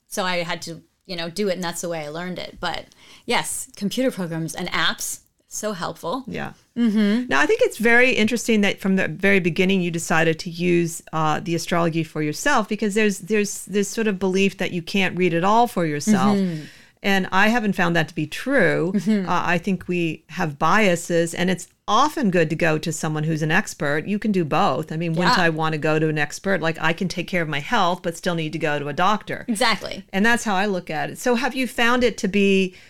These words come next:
Speaker 2: um, helpful? What are the things that you look for for yourself that you feel help you in at least attempting to meet someone that is compatible f-, with you?
Speaker 1: Yeah. So I completely agree. I mean, I'm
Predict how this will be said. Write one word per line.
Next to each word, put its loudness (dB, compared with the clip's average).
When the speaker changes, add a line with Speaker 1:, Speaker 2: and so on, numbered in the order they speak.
Speaker 2:
um, 0
helpful? 2
What 2
are 4
the 2
things -2
that -4
you -4
look -2
for -4
for -6
yourself 0
that 0
you -2
feel -4
help -4
you -2
in -6
at -2
least 0
attempting 0
to -2
meet 2
someone 0
that 2
is -4
compatible -6
f-, -20
with -8
you? -8
Speaker 1:
Yeah. -2
So 2
I 0
completely 2
agree. -4
I -6
mean, -2
I'm 0